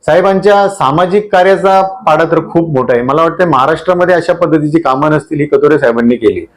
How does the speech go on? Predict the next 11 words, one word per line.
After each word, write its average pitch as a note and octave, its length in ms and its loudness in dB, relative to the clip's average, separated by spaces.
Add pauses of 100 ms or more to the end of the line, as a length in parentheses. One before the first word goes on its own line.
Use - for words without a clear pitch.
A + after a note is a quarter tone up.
(440)
आमच्याकडे G3 640 2 (1080)
ज्या F#3 380 2 (560)
विधवा D3+ 420 2
महिलांच्या D#3+ 500 0
मुली D3+ 280 2
असतील C#3 360 0
किंवा C#3 220 2
ज्यांच्या C#3 400 0
आईवडिलांचे C3+ 600 0 (100)
छत्र - 180 -2
हरवलंय, G#2+ 440 0